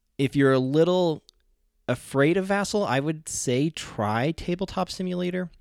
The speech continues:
I think it's a lot more intuitive, um, and I think visually it looks better. The only difference is Vassal is free.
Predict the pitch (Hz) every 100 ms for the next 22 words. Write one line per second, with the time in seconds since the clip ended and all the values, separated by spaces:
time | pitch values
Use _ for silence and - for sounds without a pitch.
0 | - _ _ _ _ - - 113 110 113
1 | 104 98 107 113 117 107 - 104 101 101
2 | 95 - _ _ _ _ _ _ _ _
3 | _ _ _ 110 98 85 95 90 98 92
4 | 98 95 80 - - 80 - 73 78 82
5 | - _ _ _ _ _ _ _ _ _
6 | _ _ _ _ _ _ _ _ _ _
7 | _ 135 127 110 107 104 90 92 101 98
8 | - 87 82 - - - 80 73 69 82